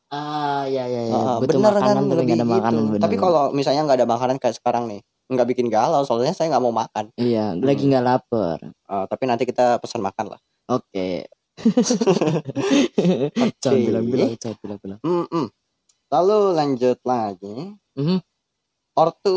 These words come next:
Speaker 2: nggak setuju kita mau sekolah di mana dan fakultas apa. Hmm.
Speaker 1: Hmm.
Speaker 2: Ini se-, mungkin gimana ya?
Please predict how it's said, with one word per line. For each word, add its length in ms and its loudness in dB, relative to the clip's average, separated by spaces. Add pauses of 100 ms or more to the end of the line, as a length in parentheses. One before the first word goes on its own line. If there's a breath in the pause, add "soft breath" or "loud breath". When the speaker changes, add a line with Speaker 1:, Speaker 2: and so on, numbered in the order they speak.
Speaker 2:
nggak 200 0
setuju 500 -4
kita 320 -2
mau 340 0
sekolah 540 -2
di 140 -4
mana 280 -4
dan 160 -6
fakultas 600 -6
apa. 500 -8
Hmm. 400 -10
Speaker 1:
Hmm. 960 0
Speaker 2:
Ini 260 0 (880)
se-, 300 -8
mungkin 640 -8 (180)
gimana 380 -4
ya? 120 -12